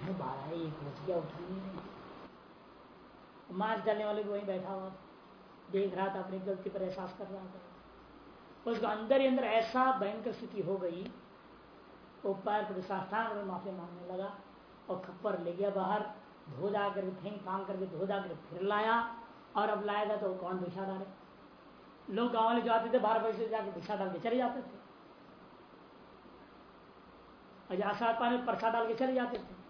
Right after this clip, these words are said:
और बैठे रहते थे वो लोग जो पर्चे के इंतजार में थे, आश्रम में लेके, और अगर पर्चा इस तरह फेंक आए, खाली कप्पर वाला,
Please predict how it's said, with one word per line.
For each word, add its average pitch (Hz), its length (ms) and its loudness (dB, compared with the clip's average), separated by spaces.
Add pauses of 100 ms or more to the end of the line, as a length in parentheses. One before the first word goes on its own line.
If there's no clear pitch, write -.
(420)
और 175 80 -2
बैठे 233 320 4
रहते 247 200 4
थे 247 80 6
वो 247 120 10
लोग 254 180 10
जो 254 60 8
पर्चे 226 320 0
के 196 60 -6
इंतजार 208 380 2
में 240 200 -2
थे, 208 40 -6 (240)
आश्रम 208 200 -4
में 214 180 -8
लेके, - 800 -10
और 220 80 2
अगर 233 160 0
पर्चा 240 220 2
इस 247 140 2
तरह 247 140 0
फेंक 247 240 2
आए, 240 280 0 (1160)
खाली 214 120 -4
कप्पर 196 280 -6
वाला, 170 260 -10